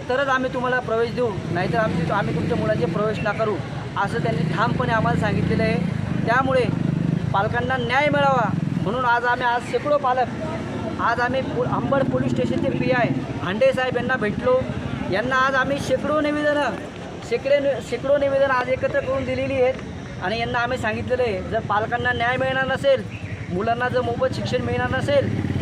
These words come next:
तर तुम्ही शिक्षण हक्क कायद्यानुसार व शिक्षण विभागाच्या तरतुदीनुसार तुम्ही आज शिक्षण विभागाचे जे काही म-, मुख्याध्यापिका असतील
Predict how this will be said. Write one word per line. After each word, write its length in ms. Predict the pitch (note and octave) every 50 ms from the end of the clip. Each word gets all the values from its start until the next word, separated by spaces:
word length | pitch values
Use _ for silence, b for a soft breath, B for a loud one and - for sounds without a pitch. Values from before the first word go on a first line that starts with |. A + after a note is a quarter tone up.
| - - - - -
तर 120 | G#3+ A3+ A#3+
तुम्ही 340 | - - - - - - - - - - - - - - - - - -
शिक्षण 340 | - - - - C4 C#4 C4+
हक्क 300 | A#3 A3 - C4 B3+ -
कायद्यानुसार 580 | A3+ A3+ A#3 A#3+ B3+ B3 A#3 - B3+ A#3 G#3+ G#3+ G3+ - - -
व 140 | G#3 B3 B3
शिक्षण 400 | A#3+ - - - - - A#3+ A#3+ A#3+ A#3+ A#3 - -
विभागाच्या 440 | G#3 A3+ A#3 A#3+ A#3+ A#3+ A#3+ B3 A#3 -
तरतुदीनुसार 680 | A3+ G#3+ - - B3 C4 C#4+ C4+ - G#3+ C4+ B3+ A3 F3 D3+ - - - - - - - - -
तुम्ही 300 | - G#3+ A#3 A#3+ B3 B3+
आज 280 | B3+ A#3 G#3+ A3 A#3+ A#3+ - - - - - - - - - - -
शिक्षण 320 | - G#3 - - B3 B3+ A#3+
विभागाचे 500 | A#3+ A#3+ A#3+ A#3+ B3 A#3+ A#3+ B3 A#3+ A#3
जे 140 | G#3 A3+
काही 260 | A3+ A#3+ A#3+ A#3 A3 G#3+
म-, 260 | G#3+ F#3+ F#3+ F#3 F#3 F3+
मुख्याध्यापिका 580 | F3+ G3 - - A3+ B3 A#3+ - B3+ B3+ C4+
असतील 200 | C4 B3+ - C#4+